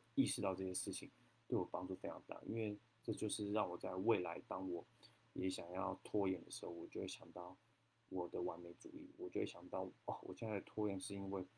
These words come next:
我在做哪一，我，我又犯了我之前的哪一个完美主义的哪一条，是无法忍受平庸的，还是总认为事情有个完美正确解法，还是无法忍受竞争失败，或者是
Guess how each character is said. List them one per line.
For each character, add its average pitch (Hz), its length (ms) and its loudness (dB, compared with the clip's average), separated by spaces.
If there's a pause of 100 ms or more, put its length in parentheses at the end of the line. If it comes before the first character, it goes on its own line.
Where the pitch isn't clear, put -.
(340)
我 95 140 2
在 104 180 4
做 101 340 4
哪 87 260 -2
一， 90 120 -4 (180)
我， 76 220 0
我 98 220 4
又 113 80 8
犯 113 240 2
了 92 100 0
我 87 140 -4
之 - 160 -2
前 90 220 -4 (480)
的 90 240 -2 (680)
哪 87 180 -4
一 90 80 -4
个 95 120 2
完 90 200 0
美 92 120 2
主 92 240 -2
义 95 40 2
的 95 100 -2
哪 90 240 -4
一 92 60 -4
条， - 280 -10
是 104 320 0 (340)
无 104 100 -4
法 101 160 2
忍 90 160 -4
受 117 120 2
平 92 280 -4
庸 90 200 -4
的， 85 160 -14 (120)
还 92 80 -4
是 104 320 2 (360)
总 92 200 -4
认 104 140 2
为 92 60 2
事 90 160 -4
情 92 200 -4
有 87 80 -8
个 90 120 -4
完 90 200 -2
美 92 160 -6
正 101 180 -6
确 92 160 -4
解 90 240 -6
法， - 220 -10 (100)
还 90 80 -8
是 95 240 -4 (320)
无 - 100 -4
法 95 240 4
忍 90 240 -2
受 92 300 -2 (260)
竞 98 220 0
争 92 180 -4
失 90 200 -4
败， 92 160 -2
或 92 160 -4
者 87 100 -4
是 90 220 -4